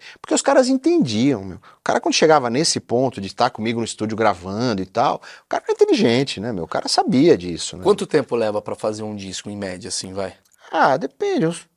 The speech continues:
Speaker 1: três meses, às vezes tem disco que eu já fiz em um mês, tem disco que eu já fiz em uma semana, tem disco que eu já demorei um ano.
Speaker 2: E
Speaker 1: Depende, né?
Speaker 2: e você, e como é que você sabia qual era a faixa que você tinha que apostar? Essa é uma dúvida
Speaker 1: É
Speaker 2: que
Speaker 1: no
Speaker 2: eu
Speaker 1: ouvido.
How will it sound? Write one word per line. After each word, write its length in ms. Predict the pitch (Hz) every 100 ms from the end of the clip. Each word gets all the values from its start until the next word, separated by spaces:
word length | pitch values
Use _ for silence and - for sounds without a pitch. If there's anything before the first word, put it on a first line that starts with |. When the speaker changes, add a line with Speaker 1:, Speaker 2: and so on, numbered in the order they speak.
| _ -
Speaker 1:
três 300 | - 240 135
meses, 640 | 147 160 196 202 160 123
às 140 | 120 113
vezes 400 | 123 117 113 110 - 135
tem 140 | - 123
disco 240 | 120 -
que 80 | 120
eu 40 |
já 100 | 113
fiz 220 | 107 110
em 80 | 104
um 80 | 107
mês, 360 | 120 160 175 156
tem 100 | 107
disco 140 | 104
que 80 | -
eu 40 |
já 80 | 107
fiz 180 | - 101
em 40 |
uma 140 | 101 101
semana, 580 | - 156 170 175 160 147 - -
tem 120 | 123
disco 180 | 127 123
que 60 | 135
eu 40 |
já 100 | 123
demorei 340 | 123 120 120
um 160 | 127 147
ano. 360 | 160 165 143 131 - - - _ -
Speaker 2:
E 20 | 147
Speaker 1:
Depende, 320 | 143 311 135 131
né? 60 |
Speaker 2:
e 40 | 151
você, 880 | 139 151 - 170 165 160 151 135 135
e 80 |
como 200 | 127 156
é 40 | 190
que 60 |
você 220 | 175 165 156
sabia 320 | 151 131 135
qual 160 | -
era 140 | 131 131
a 20 |
faixa 540 | - - 117 117 - 117
que 120 | 113
você 200 | 110 104
tinha 140 | -
que 80 | -
apostar? 460 | 104 107 - 98 95
Essa 180 | 113
é 20 | 160
uma 120 | 120
dúvida 360 | 110 120 113
Speaker 1:
É 20 | 139
Speaker 2:
que 40 |
Speaker 1:
no 60 | 160
Speaker 2:
eu 20 |
Speaker 1:
ouvido. 420 | 247 185 113 90